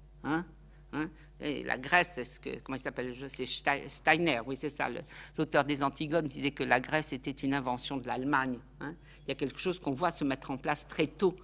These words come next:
hein. Euh, enfin, cette idée se met en place trop, très tôt. En tout cas, donc ça, je laisse de côté. Euh, en tout cas, euh, l-, les Français, euh, à partir du dix-septième siècle surtout,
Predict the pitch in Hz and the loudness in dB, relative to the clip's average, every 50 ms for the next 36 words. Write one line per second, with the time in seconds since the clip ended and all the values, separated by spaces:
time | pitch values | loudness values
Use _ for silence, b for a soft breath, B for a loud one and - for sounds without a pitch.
0 | B B B B - - - 143 160 B B B B B B B B - - - | B B B B -20 -8 -6 -6 -6 B B B B B B B B -6 -4 -4
1 | - - - - - 95 107 - 135 127 - 139 127 - 143 147 175 175 - - | -2 -2 -4 -4 -4 -6 -4 -2 -2 -2 -2 -2 -4 -4 0 0 0 0 2 0
2 | 131 123 127 127 127 127 123 120 - 151 143 - - 139 123 - - - - - | 0 0 0 0 0 0 0 2 2 2 2 2 -2 -4 -4 -4 -8 -14 -18 -18
3 | - - - - - - - - 202 208 208 - 240 - - 196 - - B B | -8 -6 -6 -4 -4 -6 -2 2 2 2 2 2 -2 2 4 4 4 4 B B
4 | B B B B - 143 - - 156 147 156 143 135 135 131 135 135 131 - - | B B B B -8 0 2 4 4 4 4 2 0 0 0 -2 -6 -8 -6 -6
5 | 139 131 - 208 190 196 190 B B B B B B B B - - - - - | -8 4 6 6 6 6 2 B B B B B B B B 0 2 2 2 2
6 | - 190 202 208 - - 202 - - 180 135 127 - - - - - - 160 160 | 2 2 2 2 2 -2 -4 0 4 6 6 6 4 0 -8 -12 -4 0 2 2
7 | 156 156 156 151 147 147 143 123 90 - - - 180 180 190 - - 180 185 196 | 4 4 2 2 2 2 0 -2 -4 -6 -4 -2 -2 -2 -2 -2 -4 0 2 2
8 | 226 - - - 247 226 220 - - - 214 190 175 165 - - - - 143 147 | 2 4 8 8 8 8 8 4 4 6 8 10 10 8 6 4 -2 -2 0 2
9 | 143 139 135 135 135 131 131 131 131 127 123 - - 147 - - 170 - - 180 | 4 4 4 4 4 4 4 4 2 2 2 2 2 6 8 8 8 8 6 4
10 | 156 151 160 156 160 - - 160 156 - - 147 135 127 123 - - - - - | 4 2 0 -2 -2 2 4 2 4 6 4 4 4 4 2 0 -2 -8 -16 -14
11 | - - - - 208 185 - - 131 117 - - 156 143 - - - 240 247 349 | -10 -4 4 8 8 8 8 6 0 -4 -2 -2 -4 -4 -4 -2 0 2 4 4
12 | 339 | 2